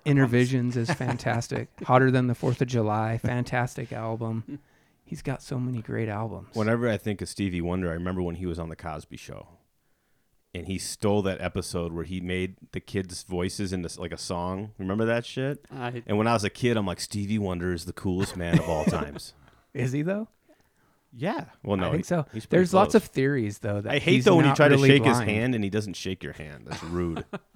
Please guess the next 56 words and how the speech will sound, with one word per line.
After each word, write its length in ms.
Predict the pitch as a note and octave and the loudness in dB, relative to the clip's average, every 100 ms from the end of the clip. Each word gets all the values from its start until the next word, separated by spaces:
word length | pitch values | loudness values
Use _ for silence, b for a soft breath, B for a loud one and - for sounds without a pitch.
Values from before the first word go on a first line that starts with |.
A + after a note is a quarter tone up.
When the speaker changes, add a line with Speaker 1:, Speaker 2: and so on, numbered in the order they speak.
| - | -10
Speaker 2:
You 160 | C#3 C#3 | 0 2
know, 140 | E3 | 2
there's 240 | D#3+ D#3 D#3 | 2 -2 -4
lots 240 | C3+ - | -6 -4
of 80 | C3 | -6
theories 380 | C#3 B2 A#2 A2+ | -4 -2 -2 -6
that 100 | G#2+ | -6
he's 160 | G#2 | -6
not 220 | A2+ G#2+ - | -6 -8 -8
actually 520 | A2+ - - G#2 G2 | -10 -8 -8 -6 -6
blind. 500 | F2+ F2 F2 F2 - - _ | -6 -10 -10 -14 -18 -20 _
Speaker 3:
That's 180 | F2+ F2 | -12 -10
the 120 | E2 | -12
dumbest 320 | D#2 F2 D#2+ - | -8 -6 -6 -8
shit 100 | D#2+ | -10
I 40 | |
ever 140 | D#2 D#2+ | -10 -10
heard. 260 | - F#2 _ | -14 -16 _
Speaker 2:
Yeah, 220 | C3+ G#2 - _ _ _ B2 | -8 -8 -12 _ _ _ -6
I 100 | C3 | -2
think 140 | C3 | -2
so, 160 | A#2+ A2 | -4 -6
too, 240 | - - | -8 0
Speaker 3:
Are 60 | A2+ | 6
you 80 | C3+ | 6
Speaker 2:
but 40 | |
Speaker 3:
serious? 480 | - B2 B2+ D#3 C#3 | 6 6 6 6 6
Are 40 | C3+ | 6
you 40 | |
Speaker 2:
Yes, 120 | B2 - | 6 6
Speaker 3:
fucking 240 | C3 A#2 | 2 2
making 240 | A#2+ A#2 | 2 4
that 140 | C#3+ E3 | 6 6
up? 40 | A2 | 4
Speaker 2:
yes. 220 | - - | -2 -6
Like, 180 | B2 - | -6 -6
l-, 120 | C3 - _ _ _ _ - | -12 -14 _ _ _ _ -4
there 160 | D3 | 0
are 160 | C#3 B2+ | 0 0
a 40 | |
lot 200 | A#2 B2 | 0 0
of 80 | A#2 | -2
theories 380 | - A#2 G2+ G#2 | -2 -4 -4 -8
out 200 | G2 G2 | -12 -12
there 300 | G2 F#2 G2+ - | -8 -8 -10 -12
claiming 400 | A2+ G2+ F#2+ G2+ | -12 -10 -12 -14
that 100 | - - | -18 -18
he's 200 | G#2+ - - | -18 -14 -14
actually 400 | A2+ - G#2 G2+ | -14 -16 -16 -12
not 240 | F#2+ F#2 | -14 -12
blind 400 | G2+ F#2+ G2+ G2+ | -12 -10 -10 -10
and 100 | A2 | -8
that 120 | A2+ | -6
it 20 | A2+ | -4
was 220 | A2 A2+ | -4 -4
a 200 | G#2+ | -4